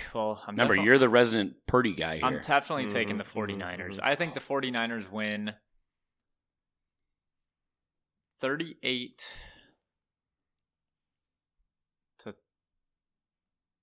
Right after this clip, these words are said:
Speaker 1: thirty-four.
Speaker 3: That's a,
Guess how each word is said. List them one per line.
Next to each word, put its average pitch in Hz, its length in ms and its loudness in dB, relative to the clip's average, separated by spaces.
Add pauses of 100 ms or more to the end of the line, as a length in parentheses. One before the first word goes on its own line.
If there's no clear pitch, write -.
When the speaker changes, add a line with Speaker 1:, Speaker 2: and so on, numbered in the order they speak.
(260)
Speaker 1:
thirty-four. 104 1700 -12 (800)
Speaker 3:
That's 104 220 -2
a, 80 160 -8